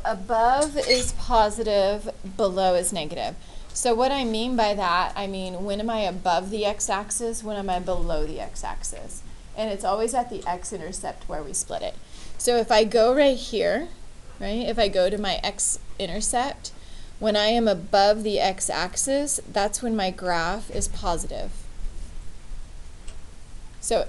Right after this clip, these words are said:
everywhere above is when I'm positive, so it splits at the x-intercept, and everywhere below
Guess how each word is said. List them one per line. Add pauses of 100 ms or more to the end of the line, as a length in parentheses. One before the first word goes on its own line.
(160)
everywhere
above
is
when
I'm
positive,
so
it
splits
at
the
x-intercept, (460)
and
everywhere
below